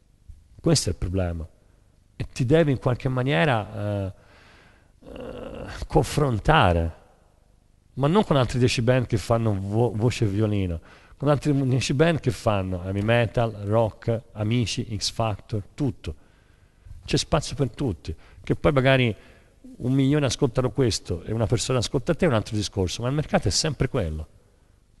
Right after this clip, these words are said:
perché te commercializzi un tuo prodotto, lo, lo, lo regi-, lo registri e lo fotografi sul supporto,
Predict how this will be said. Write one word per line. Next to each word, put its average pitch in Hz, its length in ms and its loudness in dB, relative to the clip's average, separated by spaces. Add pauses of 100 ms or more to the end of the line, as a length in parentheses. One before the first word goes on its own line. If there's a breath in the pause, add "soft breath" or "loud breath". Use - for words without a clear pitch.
perché - 320 0
te 185 140 -4
commercializzi 131 760 -2
un 101 120 -6
tuo - 100 -4
prodotto, 95 600 -6 (1400 soft breath)
lo, 110 300 2
lo, 110 420 2
lo 117 140 0
regi-, 117 420 2
lo 120 140 0
registri 127 480 2
e - 20 2
lo 107 100 0
fotografi 147 720 2
sul 113 220 -4
supporto, 85 760 -6